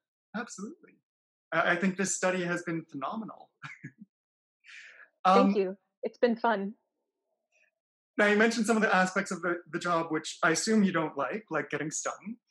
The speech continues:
Speaker 1: Um,
Speaker 2: <laughs>
Speaker 1: <laughs> do you have a favorite part of the job?
Speaker 2: I think, well, I,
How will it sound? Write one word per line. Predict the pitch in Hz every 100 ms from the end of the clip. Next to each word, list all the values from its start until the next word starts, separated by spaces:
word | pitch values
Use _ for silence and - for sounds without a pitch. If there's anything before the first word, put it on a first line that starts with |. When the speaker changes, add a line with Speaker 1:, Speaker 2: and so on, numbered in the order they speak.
| - - _ -
Speaker 1:
Um, | 156 147 147 - -
Speaker 2:
<laughs> | - - -
Speaker 1:
<laughs> | 196
do | -
you | 196
have | 202
a | 170
favorite | 196 208 - -
part | 170 143
of |
the | 139
job? | 135 123 - _ _ _ _ _ _ _ _ _ _ _ 247
Speaker 2:
I | 240
think, | - 330 _ _ _ -
well, | 269 262 254 -
I, | 247 247 226